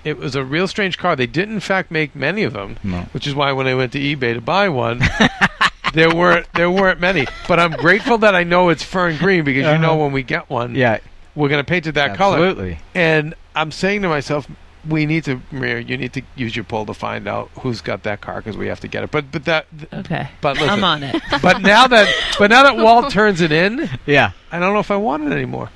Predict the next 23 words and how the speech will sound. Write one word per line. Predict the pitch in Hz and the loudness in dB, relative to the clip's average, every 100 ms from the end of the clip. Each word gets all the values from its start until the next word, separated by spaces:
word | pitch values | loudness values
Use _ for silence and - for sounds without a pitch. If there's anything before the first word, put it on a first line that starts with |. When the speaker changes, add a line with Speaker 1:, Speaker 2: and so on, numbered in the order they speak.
| - | -4
Speaker 3:
Yes, | 277 320 - | 0 0 0
because | - - - 339 262 262 302 - - | -4 -4 -2 4 4 4 0 -8 -8
Speaker 2:
'Cause | - | -2
he | 254 | 2
Speaker 3:
new | |
Speaker 2:
want-, | 311 | 4
Speaker 3:
business. | 339 381 370 311 156 - - - | 4 2 2 2 2 -4 -10 -4
Speaker 2:
he | 131 | 0
wants | 170 175 | 2 2
the | 170 | 2
Heisenberg | 147 165 175 135 113 98 | 2 2 0 0 -2 -2
car, | 113 104 | -2 0
and | 104 | 0
that's | 120 - | -2 -2
not | 135 123 | -4 -4
the | 123 | -6
car | - - 127 | -6 -2 0
that | 117 | 0
led | 117 117 | 0 0
to | 113 | 0
Heisenberg. | 123 123 101 90 | -2 -2 -4 -4
That's | 98 | -4
Speaker 3:
Yeah, | 104 | -4